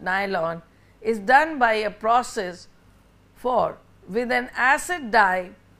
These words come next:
in an aqueous dye bath,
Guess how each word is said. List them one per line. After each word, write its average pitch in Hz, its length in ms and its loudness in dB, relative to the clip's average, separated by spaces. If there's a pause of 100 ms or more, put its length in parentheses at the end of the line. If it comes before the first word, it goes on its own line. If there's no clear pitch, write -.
(200)
in 294 180 -2
an 285 240 -2 (400)
aqueous 285 540 -4
dye 214 280 6
bath, 180 340 -2